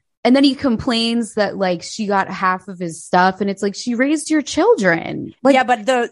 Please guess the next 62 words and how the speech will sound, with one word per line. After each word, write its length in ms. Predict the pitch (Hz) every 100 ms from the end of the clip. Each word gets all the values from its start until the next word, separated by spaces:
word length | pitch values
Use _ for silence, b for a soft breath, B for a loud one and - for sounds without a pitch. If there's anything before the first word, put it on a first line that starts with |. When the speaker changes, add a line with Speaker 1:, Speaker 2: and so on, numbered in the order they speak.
| 196
Speaker 2:
yeah, 160 | 226 240
but 140 | 233 -
I 240 | 220 247
thought 260 | 311 269 196
the 80 | 208
whole 140 | 226
point 220 | 226 208
of 80 | 180
that, 180 | 190 196
which, 160 | 196
and 100 | 208
I 100 | 180
loved 340 | 175 185 185 170
the 60 |
punchline. 640 | 160 202 208 160 139 147 180 b b -
I 100 | 247
thought 200 | 285 269
the 80 | 226
whole 140 | 214
point, 180 | 202 220 -
'cause 80 |
I 100 | 247 277
was 100 | -
a 80 | 240
little 180 | 226 220
bit 140 | 190
like 180 | 202 196
that. 200 | 175 -
I 80 | 214
had 160 | 233 190
the 80 | 190
same, 320 | 190 180 190
like, 280 | 170 160 _ _ _ -
okay, 220 | 240 190
of 140 | 175
course 160 | 202 190
she, 100 | - -
she 120 | 185
should 160 | 220 202
have 100 | -
gotten 200 | 151 165
half. 220 | 143 -
Of 60 |
course 160 | - 170
she, 180 | - -
she 160 | - 160
gets 280 | 190 175
half. 360 | 190 147 151 - _
She 80 | -
should 220 | 175 160
get 140 | 156
more. 260 | 170 170 - B B -
But 100 | 226
then 200 | 254 240
he 100 | 226
said, 160 | 214
"And 100 | 185
she's 180 | - 269
not 180 | 233 220
funny 240 | 233 208 196
at 80 |
all." 360 | 175 170 196